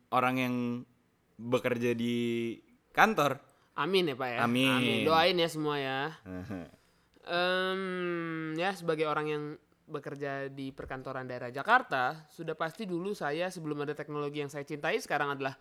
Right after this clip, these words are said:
Speaker 2: M R T Jakarta, saya dulu bawa motor atau bawa mobil. Nah, itu sudah pasti saya terkena macet, tidak mungkin tidak.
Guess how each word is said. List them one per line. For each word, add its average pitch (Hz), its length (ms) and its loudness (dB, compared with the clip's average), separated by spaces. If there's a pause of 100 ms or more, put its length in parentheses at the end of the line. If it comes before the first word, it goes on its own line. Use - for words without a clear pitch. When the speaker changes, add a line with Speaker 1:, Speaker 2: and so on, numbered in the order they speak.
(140)
Speaker 2:
M 240 120 0
R 220 140 4
T 175 80 -6
Jakarta, 139 600 -2 (300)
saya 160 160 -6
dulu 151 260 -2
bawa 131 100 -2
motor 131 220 -6
atau 156 120 -8
bawa 165 220 -6
mobil. 160 300 -10 (920)
Nah, 170 560 4 (360)
itu 202 480 2 (160)
sudah 185 300 2
pasti 151 340 -6
saya 208 200 -2
terkena 156 400 -8 (160)
macet, 262 440 -12
tidak 156 240 -2
mungkin 131 280 -8
tidak. 139 640 -4